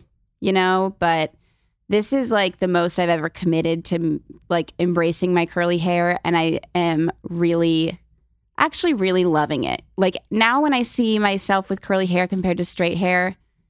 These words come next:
I kind of prefer the curly. I mean,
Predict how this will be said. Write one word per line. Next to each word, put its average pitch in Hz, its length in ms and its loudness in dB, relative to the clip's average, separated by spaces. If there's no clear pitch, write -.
I 254 180 0
kind 302 260 0
of 339 260 -2
prefer 294 460 0
the 262 100 0
curly. 254 460 0
I 226 100 4
mean, 254 280 2